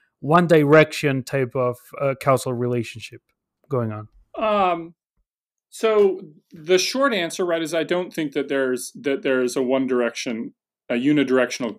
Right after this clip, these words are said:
Speaker 2: causal relationship, right? I, I think that, um, uh, cultures, uh, makes possible certain kinds of institutions and practices. And I think that certain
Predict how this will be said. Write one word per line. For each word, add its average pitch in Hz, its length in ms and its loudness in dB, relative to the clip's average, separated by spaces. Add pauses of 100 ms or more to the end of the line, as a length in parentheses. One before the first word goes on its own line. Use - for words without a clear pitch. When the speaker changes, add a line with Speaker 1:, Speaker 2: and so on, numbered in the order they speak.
(380)
Speaker 2:
causal 123 400 0
relationship, 104 840 -4
right? 113 460 -2
I, 123 260 0
I 127 120 0
think 143 440 -2
that, 131 280 0 (500)
um, 120 540 -2 (320)
uh, 120 260 -2
cultures, 156 840 0 (140)
uh, 120 320 0 (260)
makes 131 760 -2 (100)
possible 135 880 0
certain 143 420 -6
kinds 120 460 -4
of 117 200 -4 (100)
institutions 123 800 -6
and 104 180 -12
practices. 160 920 -4 (480)
And 139 180 0
I 131 140 0
think 151 340 -4
that 131 220 0
certain 147 500 -2